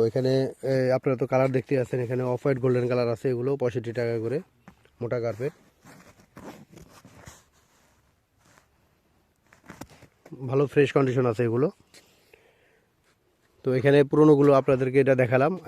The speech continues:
এছাড়া আমাদের কাছে আছে, এখানে দেখেন বাসাবাড়ির কার্পেট, <clears throat> বাসাবাড়ির কার্পেট বিভিন্ন ডিজাইন কালারের হবে, ছোট বড় সাইজ হবে। এই যেগুলো ডিজাইন কার্পেট আপনার, আহ, ছোট বড় সব সাইজের আছে, তিন ফিট, পাঁচ ফিট, চার ফিট, ছয় ফিট,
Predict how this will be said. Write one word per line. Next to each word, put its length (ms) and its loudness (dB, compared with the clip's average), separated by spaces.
এছাড়া 280 2
আমাদের 280 4
কাছে 240 0
আছে, 200 -4
এখানে 260 -2
দেখেন 240 -6
বাসাবাড়ির 460 -4
কার্পেট, 280 -4
<clears throat> 640 4
বাসাবাড়ির 400 -4
কার্পেট 280 -4
বিভিন্ন 280 -2
ডিজাইন 280 0
কালারের 380 0
হবে, 140 2
ছোট 140 0
বড় 200 4
সাইজ 260 2
হবে। 180 2
এই 80 -4
যেগুলো 220 -2
ডিজাইন 240 -2
কার্পেট 280 -6
আপনার, 260 -2
আহ, 880 -6
ছোট 140 -2
বড় 100 2
সব 180 -2
সাইজের 300 0
আছে, 140 -4
তিন 180 0
ফিট, 200 -2
পাঁচ 180 2
ফিট, 200 -4
চার 160 2
ফিট, 200 -2
ছয় 200 2
ফিট, 160 0